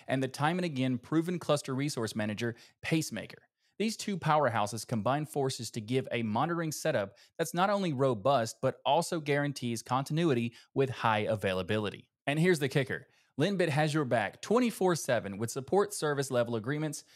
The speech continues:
and that means peace of mind for you. So if you need help, Linbit has got you covered. Linbit and Nagios have been a dynamic duo since twenty sixteen when we joined forces to create the original technical guide for an H A Nagios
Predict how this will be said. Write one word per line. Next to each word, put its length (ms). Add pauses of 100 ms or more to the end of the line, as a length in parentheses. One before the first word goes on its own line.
(160)
and 100
that 140
means 240
peace 340
of 100
mind 300
for 140
you. 340 (300)
So 180
if 100
you 80
need 180
help, 400 (360)
Linbit 240
has 120
got 220
you 80
covered. 380 (240)
Linbit 380
and 180
Nagios 480
have 160
been 120
a 100
dynamic 480
duo 260
since 240
twenty 300
sixteen 500
when 100
we 100
joined 380
forces 360
to 80
create 300
the 120
original 400
technical 460
guide 320 (260)
for 180
an 100 (100)
H 240
A 160
Nagios 560